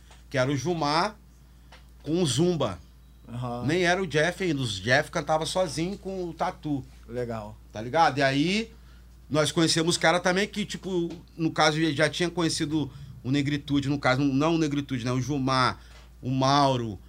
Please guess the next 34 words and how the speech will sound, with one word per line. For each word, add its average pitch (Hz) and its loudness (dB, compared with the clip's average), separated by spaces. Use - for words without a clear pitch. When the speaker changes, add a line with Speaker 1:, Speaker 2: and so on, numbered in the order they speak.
Speaker 1:
o 123 -4
Chora, 151 4
os 147 -8
caras 170 0
da, 185 2
que 139 -10
dançava 180 0
break 170 -2
também, 214 0
eles 135 0
eram 135 2
da 180 2
dança. 165 0
Então 135 -8
a 143 -2
gente 151 -6
já 156 0
conhecia 156 -4
os 120 -4
Speaker 2:
Sim. 117 -4
Speaker 1:
caras. 131 4
Quando 185 0
começou 185 0
essa 180 -2
parada 185 0
de 185 -2
rap, 180 0
nós 147 0
começamos 180 0
a 180 2
juntar 196 0
a 247 6
galera 190 2
e 175 -12